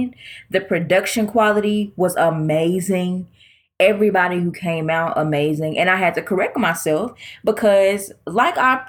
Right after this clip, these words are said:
I assume a lot of people was calling it the Black Circus, that is the most diverse production I have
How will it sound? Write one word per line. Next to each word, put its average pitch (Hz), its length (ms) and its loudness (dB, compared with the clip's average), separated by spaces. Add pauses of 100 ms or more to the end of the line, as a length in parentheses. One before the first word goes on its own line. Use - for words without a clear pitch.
(140)
I 233 180 4
assume 226 300 0
a 196 60 0
lot 208 200 2
of 220 60 -4
people 208 160 -2
was 175 100 -6
calling 202 260 2
it 175 60 -10
the 170 60 -2
Black 220 280 0
Circus, 185 540 -2 (460)
that 370 260 2
is 453 120 0
the 294 120 0
most 254 300 0
diverse 208 1000 0 (140)
production 220 920 0 (160)
I 208 140 4
have 202 220 0